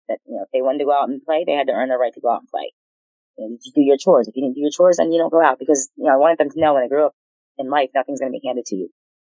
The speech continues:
You have to work for everything. Um, so, you know, it'd be a Friday night and they would wanna go to a football game or to the movies. Well, you missed doing your dishes on Wednesday, so I don't think you can go.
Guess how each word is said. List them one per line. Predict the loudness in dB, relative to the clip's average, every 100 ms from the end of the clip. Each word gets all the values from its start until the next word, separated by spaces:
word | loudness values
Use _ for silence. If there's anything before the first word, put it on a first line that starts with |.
| _
You | -2
have |
to | 2
work | 2 2
for | 0
everything. | 0 -2 -10 -12 _ _ _ _ _ _
Um, | 0 2 2 0 -6 -6
so, | 0 4 4 4
you |
know, | 2
it'd | 2
be | 2
a |
Friday | 2 2 4
night | 2 2
and | 0
they | 0
would | 0
wanna | -2 0
go | 0 -2
to | -2
a | -2
football | -2 -2 -2
game | -4 -8
or |
to | -10 -4
the | -2
movies. | -2 -2 -4
Well, | 2 2 2 -6 _ _
you | -6 0 4
missed | 4 2
doing | 2 4
your | 4
dishes | 4 2 2
on | 2
Wednesday, | 2 0 -2 -2
so | 0 0
I | -2
don't | -4
think | -8 -10
you | -16
can | -2
go. | 0 -2